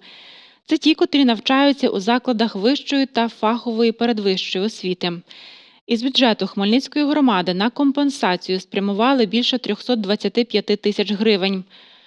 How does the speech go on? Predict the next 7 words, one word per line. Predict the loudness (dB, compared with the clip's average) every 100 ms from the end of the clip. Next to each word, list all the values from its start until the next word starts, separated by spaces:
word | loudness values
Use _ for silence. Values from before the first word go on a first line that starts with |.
| _ _
У | 0
вересні | 2 2 0 2 0
стартує | 2 -6 -2 0 2
наступна | 2 0 -2 -6 -2 -2
хвиля | -2 0 2 2
прийому | 0 -4 -2 -4 -4
заявок. | -2 0 0 -2 -6